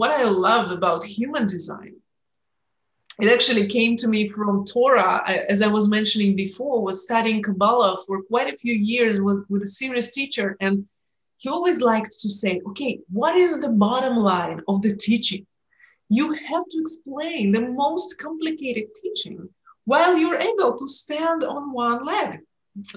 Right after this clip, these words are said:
That was the, the ancient, in ancient times, they used to ask Rabbi, "How can you sum up the whole great teaching while you're standing on one leg?" And he would say, "Love your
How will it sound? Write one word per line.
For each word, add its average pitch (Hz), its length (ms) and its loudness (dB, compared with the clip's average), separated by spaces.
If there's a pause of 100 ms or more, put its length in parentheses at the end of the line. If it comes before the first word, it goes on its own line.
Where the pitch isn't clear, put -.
That 202 160 2
was 214 240 2
the, 202 380 4
the 202 220 2
ancient, 233 480 0
in 208 200 2
ancient 233 480 -2
times, 233 460 -2
they 185 100 -4 (120)
used 202 140 -2
to 202 180 -2 (380)
ask 240 300 2
Rabbi, 208 440 2 (340)
"How 403 160 0 (120)
can 330 200 -8
you 285 80 -2
sum 285 640 -4 (320)
up - 380 0
the 190 120 -6 (120)
whole 311 340 0
great 262 360 -8
teaching - 540 -10 (300)
while 277 200 4
you're 262 320 0
standing 233 320 -2
on 202 160 2
one 170 160 -6
leg?" - 120 -16 (140)
And 196 120 2
he 226 80 0
would 233 220 -2
say, 240 180 -6 (580)
"Love 269 400 -2
your 320 640 -4